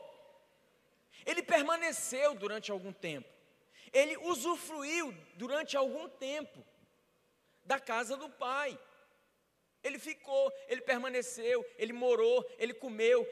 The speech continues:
ele aprendeu. Ele teve raízes ali, ele não era um desconhecido, ele era um filho, um filho livre. Porque eu acho que esse é o ponto principal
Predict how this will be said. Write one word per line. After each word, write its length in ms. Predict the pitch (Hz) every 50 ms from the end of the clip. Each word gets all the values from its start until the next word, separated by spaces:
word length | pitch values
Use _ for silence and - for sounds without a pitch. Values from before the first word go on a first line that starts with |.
| -
ele 140 | - 226 240
aprendeu. 840 | 240 233 240 233 233 226 220 196 170 214 226 226 233 233 226 214 - - - - - - _ _ _ _ _ _ _ _ _ _ _ _ _ _ _ _ _ _ _ _
Ele 280 | - 240 254 269 262 247
teve 420 | - - - - 254 262 262 262
raízes 720 | 226 226 233 233 233 240 247 277 294 294 240 208 226 180
ali, 420 | 208 196 190 185 196 214 226 247 233 -
ele 160 | 247 269 285
não 140 | 285 269 269
era 160 | 311 330 320
um 60 | 311
desconhecido, 960 | 240 254 - - - 285 294 285 277 - - - 240 269 311 302 220 202 190
ele 160 | 190 190 202
era 260 | 214 247 285 302 302 294 320 370
um 60 | 370
filho, 680 | - - - - - 233 233 262 302 339 269 185 135 110 _ _ _ _ _ _ _ _ _ _ _ _ _ _ _ _ -
um 140 | 170 175
filho 600 | 151 - - - 190 233 302 349 339 277 214 147 - - - - - _ _ _ _ _ _
livre. 800 | 143 143 151 160 175 202 254 294 294 254 156 123 117 120 104 98 _ _ _ _ _ _ _ _ _ _ _ _ _ _ _ _ _ _ _ _
Porque 220 | - 285 - 302
eu 40 | 285
acho 200 | 294 302 - -
que 100 | - 285
esse 260 | 285 311 - - 285
é 60 | 262
o 80 | 277 269
ponto 500 | 220 - - 262 277 285 285 277 262 233
principal 880 | 185 - - - 262 302 - - - 208 - - 220 220 220 208 190 165